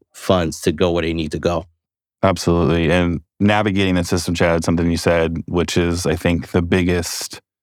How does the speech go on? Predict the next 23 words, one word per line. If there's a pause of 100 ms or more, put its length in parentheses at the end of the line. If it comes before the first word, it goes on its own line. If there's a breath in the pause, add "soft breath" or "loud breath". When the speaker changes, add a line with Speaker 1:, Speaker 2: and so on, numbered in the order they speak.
Speaker 2:
hurdle
that
a
lot
of
creatives
face. (160)
I've
always
recognized
I
have
a
very
unique
skill
to
be
left
and
right
brain
simultaneously,